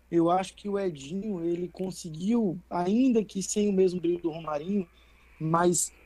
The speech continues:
progressivamente ele tá dando uma, um dinamismo muito interessante ao lado direito do ataque do Fortaleza. Várias jogadas do primeiro tempo saíram pela velocidade,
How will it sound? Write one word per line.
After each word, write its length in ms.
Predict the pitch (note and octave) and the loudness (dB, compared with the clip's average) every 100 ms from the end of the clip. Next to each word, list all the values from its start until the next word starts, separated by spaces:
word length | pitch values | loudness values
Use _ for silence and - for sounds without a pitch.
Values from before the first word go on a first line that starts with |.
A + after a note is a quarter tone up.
| - | 0
progressivamente 880 | A3+ C4 A#3 A#3+ - A3 F#3+ G#3+ G#3 | 0 0 -4 -8 -6 -6 -4 -6 -6
ele 80 | |
tá 180 | G3 G3 | 0 0
dando 340 | F3 G3+ G3 G#3 | 0 -4 -4 -6
uma, 200 | G#3 G#3 G3+ - | -6 -8 -8 -6
um 120 | F#3+ | -6
dinamismo 560 | F#3 G3 F#3+ F#3+ G3+ G3 | -4 -4 -4 -4 -4 -4
muito 240 | G3+ C4 | -4 -4
interessante 680 | D4 C4+ C#4 B3+ A#3 A3+ A#3 | -2 0 0 -4 -8 -8 -6
ao 80 | G#3+ | -4
lado 220 | G#3+ F#3+ | -4 -6
direito 440 | A#3 G3 G#3 G#3+ | -4 0 0 0
do 80 | G3 | -4
ataque 320 | G#3+ A3 G#3+ | -4 -4 -10
do 60 | G#3+ | -12
Fortaleza. 640 | - A3 C4 C4+ E3+ D3 - _ _ _ _ D3 | -12 -10 -8 -2 -2 -2 -10 _ _ _ _ -16
Várias 540 | C3 A3 D4 D#4+ C4+ | -2 2 2 0 -4
jogadas 400 | A3+ G3 G3 G3+ | -6 -2 -2 -2
do 80 | F3+ | -6
primeiro 300 | F3 F#3 F#3 | -2 -2 0
tempo 220 | F#3+ F#3 | -4 -6
saíram 600 | - E3+ D#3 F#3+ B3 G3 D3+ - D3+ _ - | -2 -2 0 -2 -2 -4 -6 -8 -10 _ 2
pela 200 | G#3+ G#3 | 2 2
velocidade, 880 | G#3+ A3 A3+ E3+ F3 F#3 A3 G3+ | 0 0 -2 0 4 4 2 -2